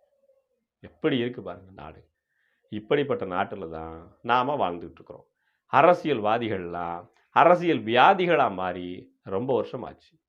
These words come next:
ரொம்ப வருஷமா ஆச்சு. எப்போ, எந்த வருஷத்துக்கு முன்னாடின்னு கேட்டிங்கன்னா, பெரும் தலைவர் அப்படின்னு ஒரு தலைவர் வந்தாரு. அவரை தோற்கடிக்கிற பொழுதே ஆயிப்போச்சு. அப்பவே படியரிசி இலவசம்னு அறிவிச்சாரு மிஸ்டர் அண்ணாதுரை.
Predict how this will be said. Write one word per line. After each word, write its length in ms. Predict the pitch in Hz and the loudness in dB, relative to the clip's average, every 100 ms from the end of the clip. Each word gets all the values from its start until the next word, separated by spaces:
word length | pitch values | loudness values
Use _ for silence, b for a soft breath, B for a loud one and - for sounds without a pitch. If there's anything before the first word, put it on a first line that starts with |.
| _ _ _ | _ _ _
ரொம்ப 480 | - 101 117 147 139 | -10 -6 -2 2 2
வருஷமா 560 | 139 147 139 151 240 - _ _ | 2 -2 0 0 -2 -10 _ _
ஆச்சு. 480 | 87 92 - 85 _ _ _ | -12 -12 -16 -20 _ _ _
எப்போ, 680 | 120 120 185 156 147 139 - | -4 0 4 6 4 -2 -12
எந்த 200 | 107 120 | -12 -4
வருஷத்துக்கு 380 | 143 135 143 117 | -4 -4 -6 -8
முன்னாடின்னு 420 | 117 110 107 95 | -6 -6 -6 -8
கேட்டிங்கன்னா, 640 | 80 82 80 82 85 82 _ _ _ - | -12 -14 -14 -12 -14 -16 _ _ _ -2
பெரும் 460 | 120 156 170 175 160 | 0 2 0 -2 2
தலைவர் 360 | 131 135 127 | 4 4 2
அப்படின்னு 220 | 85 113 | -2 -6
ஒரு 100 | 117 | -8
தலைவர் 400 | 104 98 104 95 | -8 -6 -6 -6
வந்தாரு. 480 | 87 82 85 85 85 87 _ _ _ | -10 -10 -10 -10 -12 -16 _ _ _
அவரை 320 | - 101 120 - | -4 -2 -2 0
தோற்கடிக்கிற 580 | 143 160 147 127 117 | -2 0 -2 -2 -2
பொழுதே 200 | 98 101 | -4 -4
ஆயிப்போச்சு. 540 | 151 120 110 95 - _ _ _ _ | 0 0 -2 -10 -14 _ _ _ _
அப்பவே 800 | - 87 - 117 95 92 92 95 _ _ _ | -8 0 2 2 0 -2 -6 -10 _ _ _
படியரிசி 640 | 135 165 208 196 180 160 147 | 4 6 8 8 8 4 0
இலவசம்னு 460 | 151 143 147 170 | 2 2 0 2
அறிவிச்சாரு 460 | 131 139 131 127 143 | 2 2 2 0 0
மிஸ்டர் 280 | 123 - 123 | -2 2 2
அண்ணாதுரை. 600 | 113 143 143 131 127 | 4 2 2 2 0